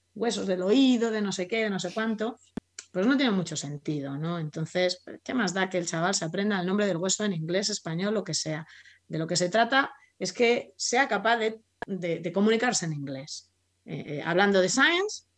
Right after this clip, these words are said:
eh, y, eh, hablando de science en concreto. Y a mí lo que me interesa es que el chaval en mi clase sea capaz de comunicarse en inglés, hablando de las propiedades de los materiales. Que en un momento dado no se acuerda exactamente de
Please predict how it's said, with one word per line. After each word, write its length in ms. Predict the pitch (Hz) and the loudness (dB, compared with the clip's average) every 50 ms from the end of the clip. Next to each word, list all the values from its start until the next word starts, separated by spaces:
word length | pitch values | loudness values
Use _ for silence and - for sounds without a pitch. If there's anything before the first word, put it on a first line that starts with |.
| _ _ - | _ _ -16
eh, 340 | - 156 - 165 165 151 - - | -14 -12 -12 -10 -12 -12 -10 -8
y, 140 | 170 165 156 | -6 -6 -6
eh, 260 | 151 - - 156 - - | -6 -8 -10 -12 -8 -4
hablando 280 | 165 170 214 233 233 | 0 2 4 4 4
de 60 | 208 | 2
science 380 | 165 - 165 156 156 151 - - | 2 0 -2 -4 -6 -6 -6 -8
en 60 | 170 | -6
concreto. 560 | 160 156 156 - 139 165 170 165 - 160 160 _ _ _ _ _ _ | -6 -6 -8 -8 -8 -10 -12 -12 -14 -14 -16 _ _ _ _ _ _
Y 60 | - | -4
a 40 | 180 | 0
mí 100 | 190 202 | 2 2
lo 60 | 202 | 2
que 80 | 196 196 | 2 2
me 60 | 196 | 2
interesa 380 | 196 190 196 208 254 - - 330 | 2 2 2 0 0 0 -2 -4
es 80 | - | -4
que 120 | - - 196 | -6 -6 -6
el 60 | 175 | -4
chaval 240 | 175 175 175 180 180 | -2 0 0 0 0
en 100 | 180 180 | -2 -4
mi 120 | 185 175 | -4 -4
clase 380 | 180 240 269 302 - - 359 392 | -4 -4 -2 -2 -2 -2 -2 -4
sea 220 | - - 185 175 | -4 -4 -6 -6
capaz 220 | 175 170 175 233 | -4 -2 -2 -2
de 80 | 262 269 | -2 -2
comunicarse 680 | - 190 180 170 170 170 165 175 208 214 - - 302 403 427 - _ _ _ _ _ _ | -2 -4 -4 -4 -4 -4 -4 -4 -4 -4 -4 -4 -4 -6 -8 -10 _ _ _ _ _ _
en 140 | - 170 165 | -6 -4 -2
inglés, 540 | 165 165 165 180 196 185 151 143 - - _ - - | -2 0 2 2 2 2 0 -2 -8 -12 _ -12 -8
hablando 300 | - 151 160 170 190 220 | -6 -4 -2 0 0 0
de 60 | 240 | 0
las 180 | 202 175 - - | 0 -2 -4 -6
propiedades 520 | - - 170 165 160 170 180 190 190 175 | -6 -6 -8 -6 -2 0 0 0 0 0
de 60 | 175 | -2
los 160 | 165 165 156 160 | -4 -6 -6 -6
materiales. 640 | 160 156 151 - 156 147 147 151 147 147 147 151 - | -8 -8 -8 -10 -10 -10 -10 -10 -10 -10 -10 -10 -6
Que 80 | - | -4
en 60 | 185 214 | -2 0
un 80 | 240 | 0
momento 320 | 254 262 262 262 247 247 247 | 2 2 2 0 0 0 0
dado 240 | 233 233 226 226 | 0 0 0 -2
no 140 | 220 220 220 | -2 -2 -2
se 120 | 220 - 214 | -4 -4 -6
acuerda 400 | 208 208 _ 226 220 214 208 208 | -8 -6 _ -4 -2 -2 -4 -4
exactamente 640 | 202 - 208 - - 202 202 208 208 208 208 208 196 | -6 -6 -8 -8 -8 -6 -4 -2 -2 -4 -4 -4 -4
de 260 | 196 196 190 190 190 | -4 -4 -4 -6 -6